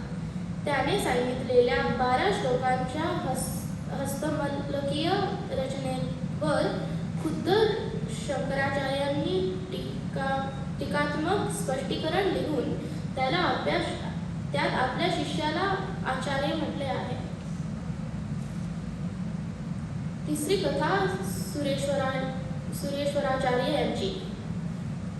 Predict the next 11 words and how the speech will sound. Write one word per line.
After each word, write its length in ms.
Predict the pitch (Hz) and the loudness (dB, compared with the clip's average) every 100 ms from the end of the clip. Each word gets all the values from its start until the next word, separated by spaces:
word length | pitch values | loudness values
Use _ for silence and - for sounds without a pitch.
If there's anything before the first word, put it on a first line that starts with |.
| - - - - - - - - - | -6 -4 -4 -4 -4 -6 -4 -6 -2
आदी 220 | 247 392 | 2 4
शंकराचार्यांना 1300 | 427 302 - 262 262 269 262 262 269 269 311 381 381 381 - - - - | 4 2 0 2 2 0 0 0 -2 -2 0 0 0 -2 -4 -4 -4 -4
कुमारील 640 | - - 277 285 339 202 - | -4 0 2 4 6 6 6
भट 520 | 269 - - - - | 4 4 2 -2 -4
यांनी 360 | 269 269 359 - | -2 -2 0 0
त्यांचे 840 | 269 262 - - 320 403 370 - - | -2 -2 -4 -2 0 2 0 -2 0
पट्टशिष्य 840 | 262 262 - 302 294 - - 311 - - - - - - | 0 0 0 0 0 -2 0 0 0 -2 -4 -6 -4 -2
मंडन 340 | 277 294 381 | 0 2 4
मिश्र 360 | 370 302 311 349 | 4 4 4 6
यांच्याकडे 1200 | 370 254 - - - - - 277 262 - - - - - - - - | 6 6 2 0 -2 0 2 2 2 2 0 -2 -4 -6 -6 -2 2
कर्मनिष्ठेबद्दल 1300 | 262 277 302 294 294 320 320 262 240 247 240 - | 4 4 4 2 0 0 2 2 4 4 4 0